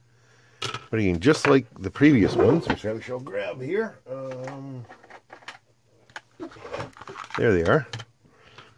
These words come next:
It has tracks running the length, and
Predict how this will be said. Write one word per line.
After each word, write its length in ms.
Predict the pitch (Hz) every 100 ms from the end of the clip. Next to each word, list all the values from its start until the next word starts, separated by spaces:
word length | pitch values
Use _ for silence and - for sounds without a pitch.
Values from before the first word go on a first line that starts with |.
| _ _ - - -
It 100 | 113
has 380 | 110 107 - - - - _ _ -
tracks 380 | - 123 - -
running 520 | 107 104 104 101 87 - _ _ _ _ _ _ _ _
the 120 | 98
length, 500 | 95 110 107 131 -
and 480 | 87 92 95 92 85